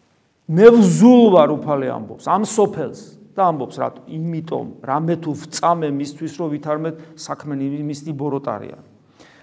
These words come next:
ეს სოფელი ვერ იტანს მისი ცოდვილობის მოწმეს.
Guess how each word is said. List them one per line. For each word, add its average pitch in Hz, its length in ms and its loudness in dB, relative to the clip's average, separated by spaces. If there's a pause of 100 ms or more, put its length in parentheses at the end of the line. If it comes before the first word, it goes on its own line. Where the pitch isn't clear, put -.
(420)
ეს 185 100 -6
სოფელი 170 400 -8
ვერ 147 180 -8
იტანს 202 380 -10
მისი 160 380 -16 (220)
ცოდვილობის 170 1000 -12
მოწმეს. 139 960 -14